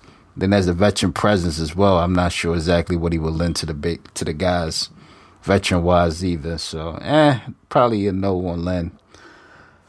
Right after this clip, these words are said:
Uh, that's really it. The rest of the guys, I don't even wanna get into it, man. It, it's nothing that stuck out to me. Uh, shooting guards, DeRozan, that connection with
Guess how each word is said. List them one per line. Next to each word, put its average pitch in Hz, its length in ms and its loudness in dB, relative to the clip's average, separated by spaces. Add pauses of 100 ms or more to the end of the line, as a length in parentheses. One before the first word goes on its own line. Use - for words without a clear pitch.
(160)
Uh, 131 560 6
that's 135 220 -2
really 156 300 6
it. 147 120 4
The 104 80 0
rest 123 300 2
of 139 60 0
the 120 60 4
guys, 104 480 2
I 110 100 2
don't 131 120 4
even 104 160 0
wanna 98 160 0
get 92 160 -2
into 95 420 -2
it, 80 60 -4
man. 87 380 -4
It, 92 120 -6
it's 95 360 -6
nothing 98 320 -2
that 98 100 -2
stuck 95 320 -2
out 92 220 0
to 92 60 -4
me. 95 340 -2 (880)
Uh, 98 120 -4
shooting 156 380 -2
guards, 156 400 6
DeRozan, 156 960 4
that 120 180 0
connection 135 460 0
with 135 240 -2